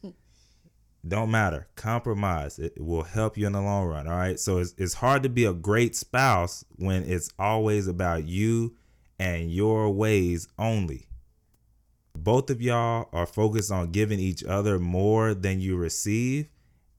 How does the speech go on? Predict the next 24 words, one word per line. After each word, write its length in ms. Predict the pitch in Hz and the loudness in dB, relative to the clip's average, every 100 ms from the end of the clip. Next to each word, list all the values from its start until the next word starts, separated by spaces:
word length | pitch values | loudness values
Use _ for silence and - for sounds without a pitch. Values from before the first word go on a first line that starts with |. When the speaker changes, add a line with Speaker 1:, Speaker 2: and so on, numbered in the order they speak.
| - | -4
Speaker 2:
and 260 | 95 87 85 | -2 -2 -2
truly 420 | - 117 123 123 | 0 4 6 4
being 340 | 110 117 110 | 2 2 2
good 240 | 95 110 117 | 2 4 4
with 160 | 113 | 2
that, 280 | 120 127 - | 0 0 0
like, 260 | 87 82 - _ _ - | -2 -2 -6 _ _ -8
truly 420 | - 139 139 127 | 0 4 4 2
being 320 | 113 120 113 | 0 0 0
okay 480 | 104 107 - 113 104 | 0 0 0 0 2
with 220 | 90 82 - _ - | 2 -2 -4 _ -10
giving 280 | 82 107 110 | 0 2 2
the 80 | 104 | -2
other 220 | 98 101 | 0 -2
person 440 | 90 - 104 - 87 | -2 -2 -2 -2 -4
more 480 | 85 95 107 123 131 _ _ _ | -2 0 0 -2 -6 _ _ _
and 160 | 82 85 | -4 0
not 220 | 101 90 | 0 2
worried 280 | 104 107 104 | 2 2 2
about 340 | 92 98 87 | 0 0 0
what 240 | 87 98 | -2 -2
you're 220 | 80 98 98 | 0 0 0
getting 420 | 104 101 90 82 | 0 0 0 -2
back, 400 | 95 113 131 | 0 -2 -4